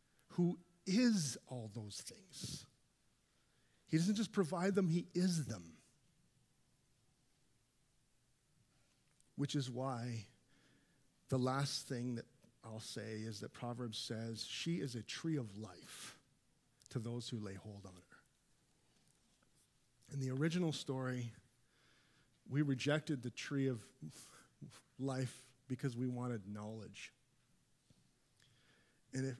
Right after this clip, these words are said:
if we would have been able to make the right choice, we would have been able to live forever. But the reality is, because Jesus Christ is who he is, he says, "I'll give you a do-over. You can choose the tree of life again,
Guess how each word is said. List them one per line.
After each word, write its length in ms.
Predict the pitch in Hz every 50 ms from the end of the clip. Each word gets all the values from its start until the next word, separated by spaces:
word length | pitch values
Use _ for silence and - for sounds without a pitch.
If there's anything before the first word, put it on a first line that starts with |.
| - -
if 180 | 147 135 - 151
we 120 | 156 160
would 160 | 165 165 160
have 80 | 156 139
been 120 | 147 143
able 180 | 147 143 143 139
to 60 | 135
make 240 | 135 139 135 135 131
the 80 | - 120
right 240 | 120 123 131 -
choice, 380 | - - - 127 127 123 - -
we 100 | 143 139
would 120 | 147 147
have 80 | 135 120
been 140 | 127 127 131
able 180 | 131 127 131
to 100 | 117 104
live 220 | 107 120 131 131 120
forever. 480 | - - 135 - 143 135 127 127 123
But 260 | 113 101 120 117 _ -
the 120 | 131 120 - - - -
reality 540 | 143 151 151 160 165 165 165 156 143 143 143
is, 100 | 139 120
because 500 | 120 131 120 - - - 160 160 151 135
Jesus 520 | 120 117 120 139 160 151 135 135 123 - -
Christ 680 | - - 156 147 139 131 120 - - - - - - - - _ -
is 200 | 165 156 147 -
who 140 | - 165 147
he 100 | 131 123
is, 460 | - 165 175 147 139 120 - - - - - -
he 140 | - - 170
says, 280 | 139 - 165 131 - - - - - - - - _ _ _ -
"I'll 100 | 165 165
give 180 | 143 160 196 180
you 120 | 175 151
a 40 | 139
do-over. 680 | 135 123 170 190 190 180 160 151 135 - - 95 - - - _ _ _ _ _ _ _ _ _ _ _ _ _ _ _ _ _ _ _ _ - - _ _ _ _ _ _ -
You 100 | 139 139
can 200 | - 143 127 120
choose 460 | - - - 214 220 233 220 190 -
the 100 | - 151
tree 260 | - - - 180 175
of 160 | 175 147 131
life 240 | 147 151 147 139 -
again, 640 | 135 120 110 107 107 143 147 139 123 113 104 98